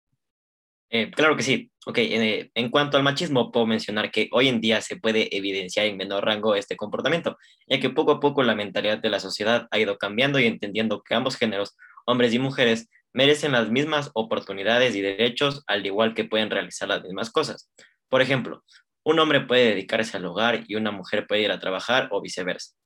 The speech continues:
Las intervenciones para prevención de la violencia machista a través de encuentros con hombres es una temática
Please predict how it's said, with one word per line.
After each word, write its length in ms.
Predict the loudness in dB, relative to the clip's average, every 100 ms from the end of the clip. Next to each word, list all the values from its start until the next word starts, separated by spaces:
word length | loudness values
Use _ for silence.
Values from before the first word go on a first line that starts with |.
| _ _ -20 -6
Las 160 | -2 0
intervenciones 680 | 0 0 0 0 0 -2 -2
para 240 | 2 2
prevención 440 | 2 -4 -4 -4 0
de 60 |
la 140 | 0 0
violencia 420 | -2 -6 -6 -6
machista 560 | -8 -4 -4 -2 -8 -10 _ -16 -4
a 100 | 0
través 300 | 2 4 4
de 60 |
encuentros 460 | 0 0 0 2 0
con 140 | -2 -4
hombres 320 | -2 -2 0
es 120 | 0
una 240 | 2 0 0
temática 540 | 0 0 -2 -4 -4